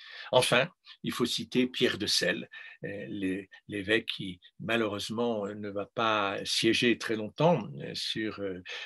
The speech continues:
euh, puisqu'il meurt en cent quatre-vingt-trois, euh, Pierre de Selles, qui arrive de Reims, qui a déjà une forte expérience de bâtisseur et qui certainement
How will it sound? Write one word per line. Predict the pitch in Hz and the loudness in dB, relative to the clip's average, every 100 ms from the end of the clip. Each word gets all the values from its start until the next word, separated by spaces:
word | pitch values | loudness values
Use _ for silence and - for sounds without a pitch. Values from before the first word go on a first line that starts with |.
| - | -8
euh, | - 101 | -8 -8
puisqu'il | - - 90 | -10 -10 -8
meurt | 101 110 92 | -6 -4 -4
en | 95 | -6
cent | - 107 92 95 95 - | -4 -4 -4 -6 -10 -12
quatre-vingt-trois, | - - 101 98 87 87 - - 135 165 151 - - - | -10 -6 -4 -4 -6 -10 -8 2 4 4 0 -10 -6 0
euh, | 107 104 | 2 2
Pierre | - - 123 95 | 2 6 6 6
de | 110 | 2
Selles, | - 139 139 117 107 | 4 6 8 6 2
qui | - 110 | 0 -2
arrive | 95 127 123 92 | 0 4 4 4
de | 107 | -2
Reims, | 101 135 135 113 | 2 4 4 2
qui | 113 | 0
a | |
déjà | 101 104 | 0 0
une | 98 | -2
forte | - 117 104 | -2 -4 -4
expérience | - 90 85 104 95 | -6 -6 -2 -2 -4
de | - 85 | -10 -12
bâtisseur | - - 101 127 127 127 - - - - | -14 -6 -2 2 4 2 -4 -10 -10 -10
et | 92 - | -10 -8
qui | - 107 | -6 -2
certainement | - 101 - 101 101 110 113 101 | -2 -2 -2 -4 -4 -4 -4 -4